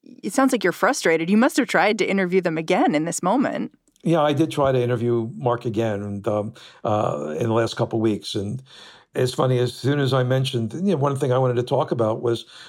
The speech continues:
Speaker 2: you know, the moral aspect of what he was doing. And that, <laughs> that sort of shut down negotiations right away.
Speaker 1: Hmm.
Speaker 2: I mean, he wants to talk about the metaverse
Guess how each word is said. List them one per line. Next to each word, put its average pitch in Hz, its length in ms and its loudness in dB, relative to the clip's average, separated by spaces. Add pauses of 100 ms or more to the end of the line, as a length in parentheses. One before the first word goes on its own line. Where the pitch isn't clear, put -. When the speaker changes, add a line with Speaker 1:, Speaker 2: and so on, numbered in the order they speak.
(140)
Speaker 2:
you 240 60 0
know, 170 60 2
the 135 60 2
moral 139 420 2
aspect 120 420 -2
of 117 60 -4
what 107 80 -6
he 107 80 -6
was 110 100 -2
doing. 113 460 0 (480)
And 113 540 0 (300)
that, 131 360 0
<laughs> - 460 -4
that 160 140 0
sort 147 180 2
of 131 60 0
shut 135 260 -2
down 120 180 0
negotiations 120 800 0
right 110 140 0
away. 107 260 2 (340)
Speaker 1:
Hmm. 185 280 -2 (600)
Speaker 2:
I - 60 0
mean, 139 80 4
he 185 80 4
wants 180 180 2
to 175 80 0
talk 147 240 0
about 139 200 0
the 127 60 -4
metaverse 123 600 -2